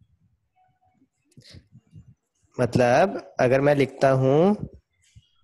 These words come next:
ऐसे कुछ लिखता हूं, तो इसका मतलब क्या है? ए जो है वो B का subset है, है ना? इसका मतलब ये हुआ,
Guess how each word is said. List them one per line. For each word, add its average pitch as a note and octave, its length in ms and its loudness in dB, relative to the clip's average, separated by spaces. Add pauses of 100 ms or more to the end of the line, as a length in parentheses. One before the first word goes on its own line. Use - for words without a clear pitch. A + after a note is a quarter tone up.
(500)
ऐसे C#3+ 280 0
कुछ D#3+ 200 -2
लिखता C3 320 -2
हूं, A2+ 200 -4 (2250)
तो C3+ 60 -2
इसका C#3+ 220 -2
मतलब D3+ 300 -2
क्या E3 140 0
है? F#3+ 140 2
ए D#3+ 320 2
जो F3+ 160 0
है E3 220 4
वो F3+ 160 0
B D#3 220 2
का G3 380 2 (840)
subset D#3 600 0
है, B2 280 -2 (640)
है C3 80 2
ना? G#3+ 180 4 (760)
इसका C#3+ 240 -2
मतलब D3+ 300 0
ये E3+ 140 4
हुआ, F3 260 2